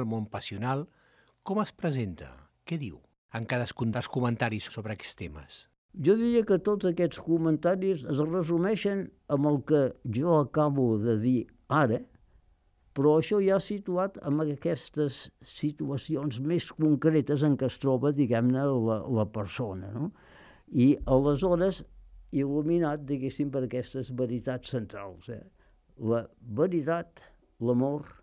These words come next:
Speaker 2: Déu, Crist ressuscitat, i entre nosaltres, no? I aleshores són conseqüències, eh, d'aquestes veritats, diguéssim, pot fer d'aquesta manera.
Speaker 1: Per què creu que ha tingut tant d'èxit el seu llibre?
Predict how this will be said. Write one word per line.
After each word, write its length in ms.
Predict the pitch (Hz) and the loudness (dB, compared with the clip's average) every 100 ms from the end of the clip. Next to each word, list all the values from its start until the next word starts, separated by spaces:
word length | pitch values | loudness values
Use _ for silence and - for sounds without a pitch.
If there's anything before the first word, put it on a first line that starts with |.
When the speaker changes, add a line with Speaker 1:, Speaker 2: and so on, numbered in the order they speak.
| _ _ _ _ 107 | _ _ _ _ -6
Speaker 2:
Déu, 380 | 117 135 143 - _ _ _ _ - | -2 0 0 -4 _ _ _ _ -4
Crist 440 | 135 135 123 - _ - | -2 -2 -4 -16 _ -14
ressuscitat, 840 | 104 98 107 101 113 104 82 - _ - | -12 -12 -14 -16 -14 -12 -12 -14 _ -14
i 160 | 107 98 | -8 -8
entre 240 | 95 98 | -8 -10
nosaltres, 720 | 87 87 98 80 - - - | -12 -12 -12 -14 -18 -20 -18
no? 220 | - - - _ _ - - - | -16 -16 -18 _ _ -20 -20 0
I 100 | 127 | 4
aleshores 580 | 139 160 147 170 180 170 | 6 6 4 4 4 2
són 160 | 185 190 - _ | -4 -4 -12 _
conseqüències, 1160 | 160 143 - 151 170 190 165 - 131 214 - - _ | 0 0 2 2 10 10 10 4 -4 -4 -10 -20 _
eh, 200 | 117 113 - | -8 -8 -4
d'aquestes 640 | 123 113 131 - 139 120 120 | -4 -2 -4 -4 -6 -4 -2
veritats, 640 | 120 110 101 104 110 113 | 0 0 0 -2 -2 -4
diguéssim, 320 | 107 107 120 | -2 0 0
pot 160 | 123 107 | -2 -2
fer 220 | 143 135 - | -2 -4 -4
d'aquesta 460 | - 113 120 107 110 | -6 -2 -2 -4 -6
manera. 400 | 104 104 90 80 _ _ _ _ _ _ - | -8 -8 -10 -14 _ _ _ _ _ _ -4
Speaker 1:
Per 120 | 147 | -2
què 160 | 202 185 | 0 0
creu 160 | 190 | 0
que 80 | 175 | 0
ha 80 | 175 | -2
tingut 240 | 165 160 | -4 -2
tant 160 | 160 165 | -4 -4
d'èxit 340 | 190 - 90 | -6 -6 -8
el 140 | 87 - | -8 -8
seu 100 | 85 | -8
llibre? 300 | 73 67 | -8 -12